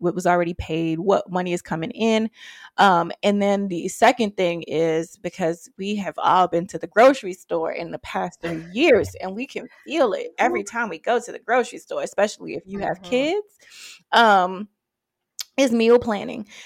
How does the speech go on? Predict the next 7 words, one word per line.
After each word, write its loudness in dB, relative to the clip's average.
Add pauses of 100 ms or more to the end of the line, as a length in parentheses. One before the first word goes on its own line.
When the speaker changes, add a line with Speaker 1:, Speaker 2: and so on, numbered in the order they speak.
(140)
Speaker 1:
Um, 4
and -2
so 6
just 4
being -2
mindful 2
of 4